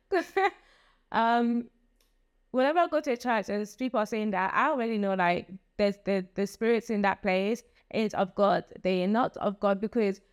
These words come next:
I don't go to my church, I don't stand up in my church and be like, "Thank you to the God of my pastor." No, like, "Thank you, Jesus,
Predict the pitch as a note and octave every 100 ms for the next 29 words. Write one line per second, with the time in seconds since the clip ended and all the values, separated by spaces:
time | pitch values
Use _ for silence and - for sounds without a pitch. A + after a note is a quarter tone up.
0 | _ _ - G#3+ C#4 C#4 C4 B3+ - -
1 | A3+ G#3 - G3 F#3+ A#3+ A#3+ A3 G#3+ G#3
2 | G3+ F#3+ G3+ F#3 F#3+ F#3+ F#3 F3+ - F#3+
3 | A3+ A3 G#3+ A3 G3 F#3+ F#3+ F#3 E3+ E3+
4 | F#3+ F#3+ - E3+ F3+ A#3 F3+ D#3 F3+ -
5 | G#3 G#3 F#3+ G#3+ G3 F3 E3